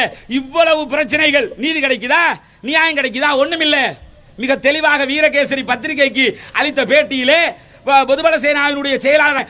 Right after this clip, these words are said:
ஒரு கருத்தை முன்வைத்திருக்கிறார். என்ன தெரியுமா? நாங்கள் சொன்ன அத்தனையுமே ஜனாதிபதி புரிந்து கொண்டார், ஏற்றுக்கொண்டிருக்கிறார், செயற்படுத்த முனைகிறார். ஆனா அவருக்கு சில தடங்கள் இருக்குது.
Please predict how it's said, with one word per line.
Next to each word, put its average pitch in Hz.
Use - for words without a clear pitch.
ஒரு 269
கருத்தை 294
முன்வைத்திருக்கிறார். 240
என்ன 269
தெரியுமா? 311
நாங்கள் 269
சொன்ன 294
அத்தனையுமே 311
ஜனாதிபதி 285
புரிந்து 277
கொண்டார், 240
ஏற்றுக்கொண்டிருக்கிறார், 294
செயற்படுத்த 320
முனைகிறார். 285
ஆனா 285
அவருக்கு 285
சில 285
தடங்கள் 269
இருக்குது. 220